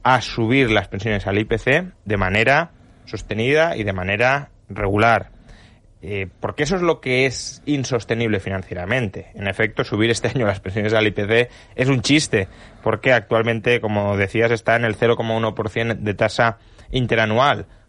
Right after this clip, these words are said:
Por tanto, sí, sería menos de lo que le obliga a subir el factor de sosten-, el índice de revalorización de las pensiones, que como mínimo era el cero veinticinco por cien.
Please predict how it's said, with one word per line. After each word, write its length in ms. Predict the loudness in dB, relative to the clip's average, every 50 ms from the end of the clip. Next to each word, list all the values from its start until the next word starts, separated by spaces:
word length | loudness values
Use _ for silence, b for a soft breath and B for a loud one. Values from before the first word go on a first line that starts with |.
| -8
Por 140 | -8 -8 -4
tanto, 260 | -4 -4 -2 -2 -4
sí, 240 | -4 -2 -2 -2 -2
sería 320 | -2 -2 -2 0 2 2 2
menos 460 | 2 2 2 2 2 0 0 0 0
de 80 | -2
lo 180 | -2 -2 -4 -4
que 160 | -4 -2 0
le 80 | 0 2
obliga 480 | 2 4 4 4 4 4 4 4 4
a 60 | 2 2
subir 400 | 0 -2 0 0 0 0 -2 B B B B B B -2
el 140 | -2 0
factor 540 | 2 0 0 0 0 0 2 2 2 2 2
de 200 | 2 2 2 2
sosten-, 440 | 2 0 -6 -4 -6 -8 -8 -4 -2
el 440 | -2 0 0 0 0 -2 -2 -4 -8 -12 -14 -8 -6
índice 280 | -4 -2 -2 0 2 2
de 80 | 2
revalorización 500 | 4 2 2 2 2 0 -2 -2 -4 -2
de 80 | 0 0
las 140 | 0 0 -2
pensiones, 440 | -6 -6 -4 -4 -2 -2 -4 -4 B B B B B B -4
que 220 | 0 2 2 4
como 180 | 4 2 0 2
mínimo 300 | 0 0 0 2 2 4
era 120 | 4 4
el 60 | 2 2
cero 200 | 0 2 2 2
veinticinco 760 | 2 0 -2 -6 -6 -4 -4 -6 -4 -2 0 0 2 0
por 220 | 0 -2 -6 -6 -2
cien. 260 | 0 0 0 0